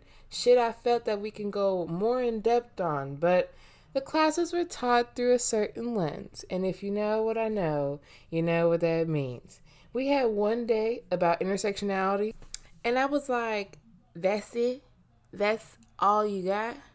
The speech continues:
Okay. All my essays were about Black issues,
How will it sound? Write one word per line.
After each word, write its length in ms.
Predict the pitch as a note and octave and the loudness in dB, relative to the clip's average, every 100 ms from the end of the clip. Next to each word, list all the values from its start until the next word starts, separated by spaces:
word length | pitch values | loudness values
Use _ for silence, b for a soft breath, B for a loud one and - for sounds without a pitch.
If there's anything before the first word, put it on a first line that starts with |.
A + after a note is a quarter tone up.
| _ _ _ - b b b - - | _ _ _ -20 b b b -14 -4
Okay. 420 | G#4+ - E4 E4 - | -4 -4 -4 -4 2
All 240 | G#3+ C#4+ | 4 4
my 220 | E4 D4 - | 0 -4 -4
essays 720 | G3+ G3 G3 F3+ E3+ E3 - | -4 -4 -2 -2 -2 -6 -12
were 260 | - E3+ E3 D#3+ | -8 -6 -4 -4
about 360 | D#3 D3 C3 | -4 -4 -4
Black 260 | - B2+ - | -4 -6 -6
issues, 640 | A#2+ D3 - C#3+ - - | -6 -6 -8 -12 -14 -16